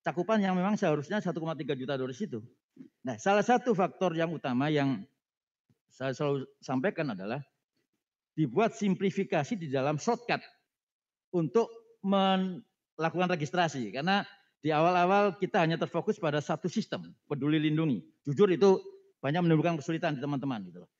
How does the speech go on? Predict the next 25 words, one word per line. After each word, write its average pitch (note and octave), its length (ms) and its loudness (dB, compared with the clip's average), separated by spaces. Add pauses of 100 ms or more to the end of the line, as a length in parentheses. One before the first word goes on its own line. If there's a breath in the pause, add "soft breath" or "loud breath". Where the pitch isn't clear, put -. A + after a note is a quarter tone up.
(340)
Kemudian F3 320 -2
akhirnya F3 320 -2
ada D#3 400 0
satu, F3 560 -2 (160)
eh, D3+ 560 0
sebuah D#3 240 2
regulasi D3+ 480 0 (260)
dibuat D3+ 400 0
untuk D#3+ 240 2
melalui E3 320 4
Vaskes D3+ 400 -2
dan B2 160 -4
sekarang E3 240 -2
sudah D3 240 -2
jalan. C3 320 0 (560)
Tapi E3+ 160 0
perlu G#3 240 0
kami F#3+ 240 2
sampaikan F#3 400 2
Pak D3+ 140 -2
Menteri, C3 340 0
ada G#3+ 320 2
kelompok A3 800 2
yang G3+ 240 2
memang G3 560 0